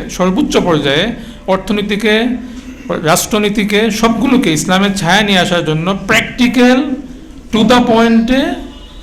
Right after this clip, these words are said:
রেফারেন্স ভিত্তিক আপনার ডেটা থাকতে হবে, গবেষণা থাকতে হবে। আমি আপনাদেরকে একটি ইতিহাস শোনাই। উনিশশো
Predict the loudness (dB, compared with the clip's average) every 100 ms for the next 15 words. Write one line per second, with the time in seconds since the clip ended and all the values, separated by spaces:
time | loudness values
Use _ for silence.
0 | -20 -8 -2 2 4 4 4 4 2 0
1 | 0 0 2 2 -2 -8 -4 -2 0 2
2 | 0 -2 -6 0 2 2 2 0 0 -2
3 | 0 0 -2 -4 -2 2 2 2 0 -4
4 | -4 -6 -6 -8 -12 -16 -20 -20 -20 -20
5 | -20 -20 -20 -20 -20 -20 -20 -20 -20 -20
6 | -20 -4 2 2 2 2 4 2 2 0
7 | 2 2 2 0 -2 -2 -2 2 4 4
8 | 4 4 2